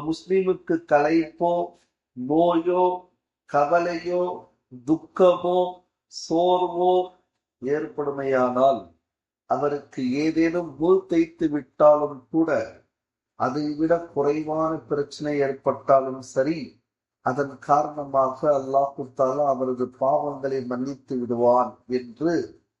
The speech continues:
ரசூலே கரீம் ஸல்லல்லாஹு அலைஹி வஸல்லம் அவர்கள் கூறியதாக ஹதரத் அபூ சயீத் குத்ரி மற்றும் ஹதரத் அபூ ஹுரைரா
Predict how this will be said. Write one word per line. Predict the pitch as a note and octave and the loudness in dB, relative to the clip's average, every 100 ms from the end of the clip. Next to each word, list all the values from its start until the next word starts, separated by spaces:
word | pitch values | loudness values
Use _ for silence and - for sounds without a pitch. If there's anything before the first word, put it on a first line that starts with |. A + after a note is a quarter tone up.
| _ - | _ -4
ரசூலே | A#2+ B2+ D#3+ D#3+ D#3 - - | -2 0 0 0 0 -4 0
கரீம் | C3 C#3 C#3+ B2+ A#2 - | 0 2 -4 -6 -12 -16
ஸல்லல்லாஹு | - C#3+ D#3 C3+ C3 B2+ B2+ - - C3+ B2+ | -4 -2 0 -2 0 0 0 -4 -12 -2 0
அலைஹி | B2 B2 C3 - - B2 | 0 -4 -12 -16 -18 -14
வஸல்லம் | A#2+ C3 C3 C#3+ C3 | -8 -6 -6 -6 -4
அவர்கள் | A#2+ A#2+ A#2+ - | -4 -4 -6 -6
கூறியதாக | C#3+ C#3 B2+ A2+ A#2 A#2 - D#3+ D#3+ D#3 - _ _ _ _ _ - | -6 -2 0 2 2 2 -2 2 2 2 -10 _ _ _ _ _ -2
ஹதரத் | D3 D3 - C3+ | -2 -2 -2 -2
அபூ | C#3 D#3+ B2+ | 0 -2 -2
சயீத் | C#3+ C#3+ C#3+ C3 - | -2 -2 -2 -10 -8
குத்ரி | C#3+ D3 E3 F3 D#3+ - B2 | -6 0 -2 -2 -12 -12 -4
மற்றும் | C3 - D3 C3+ - | -4 -2 -4 -4 -2
ஹதரத் | C#3 C#3 - - | 0 0 -2 -6
அபூ | C3 D#3 B2+ | -2 -2 -2
ஹுரைரா | C#3+ C3 C3+ B2+ | -2 0 2 2